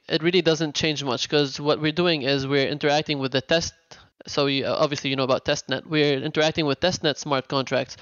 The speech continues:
We can deploy them on Polygon, we can deploy them on mainnet,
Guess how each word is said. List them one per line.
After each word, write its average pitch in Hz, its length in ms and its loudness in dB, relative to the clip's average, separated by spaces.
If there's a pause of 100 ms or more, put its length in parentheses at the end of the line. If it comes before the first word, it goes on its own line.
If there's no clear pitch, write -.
(260)
We 151 100 2
can 156 180 0
deploy 143 360 2
them 139 120 2
on 120 140 -2
Polygon, 160 540 2
we 143 80 -2
can 139 160 -4
deploy 135 300 0
them 131 120 -2
on 120 180 -4
mainnet, 160 380 0